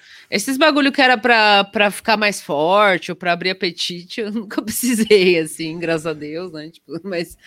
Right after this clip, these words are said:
né, é, se eu tomasse essas coisas, ia ser over, <laughs> assim, eu já comia pra caralho, assim, comi bem. Mas eu lembro de experimentar o biotônico Fontoura não sei aonde, acho que na casa de algum amiguinho, alguma coisa assim, era um negócio meio morfético, assim, né?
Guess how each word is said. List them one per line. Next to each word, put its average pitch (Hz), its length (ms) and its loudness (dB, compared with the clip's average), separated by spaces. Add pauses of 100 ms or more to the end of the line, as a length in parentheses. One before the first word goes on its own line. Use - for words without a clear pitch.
(360)
né, 156 520 -4 (320)
é, 143 600 0
se 175 100 -6
eu 160 80 -4
tomasse 170 380 0
essas 180 240 -8
coisas, 170 360 -4
ia 180 80 -2
ser 180 260 -2
over, 175 460 4
<laughs> 196 140 4
assim, 196 300 0
eu 160 40 -2
já 170 140 0
comia 170 320 -4
pra 185 100 -10
caralho, 185 320 -6
assim, 165 180 -12
comi 196 280 -6
bem. 180 280 -2 (960)
Mas 196 240 2
eu 247 80 4
lembro 262 260 4
de 240 100 0
experimentar 277 760 2
o 220 80 0
biotônico 196 500 -8
Fontoura 202 460 -14
não 202 80 -14
sei 220 160 -10
aonde, 196 400 -10
acho - 120 -16
que - 60 -18
na 185 80 -12
casa 185 180 -12
de 190 60 -10
algum 175 120 -10
amiguinho, 170 480 -12
alguma 165 160 -10
coisa 160 220 -10
assim, 165 220 -12
era 170 80 -8
um 180 60 -12
negócio 196 280 -8
meio 202 140 -6
morfético, 202 640 -6
assim, 147 240 -14
né? 147 140 -14